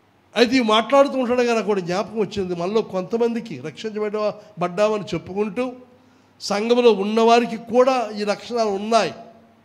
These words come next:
ఉన్నాయా? మీకు ఎవరికి కనబడిందా? హ్మ్? ఇది అద్దం, మీ ముందు అద్దం పెడుతున్నాను. ఏం చేయాలి? అద్దంలో మన ముఖం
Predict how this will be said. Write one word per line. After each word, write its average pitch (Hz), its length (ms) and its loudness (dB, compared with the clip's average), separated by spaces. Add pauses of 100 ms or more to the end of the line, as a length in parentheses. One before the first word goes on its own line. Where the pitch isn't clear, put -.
(540)
ఉన్నాయా? 214 360 0 (360)
మీకు 170 140 -4
ఎవరికి 185 220 -2
కనబడిందా? 208 540 0 (1040)
హ్మ్? 196 300 -6
ఇది 180 100 0
అద్దం, 190 220 4
మీ 226 100 6
ముందు 220 180 6
అద్దం 214 240 6
పెడుతున్నాను. 208 480 2 (640)
ఏం 208 140 4
చేయాలి? 202 360 4 (160)
అద్దంలో 214 360 4
మన 208 140 4
ముఖం 196 420 2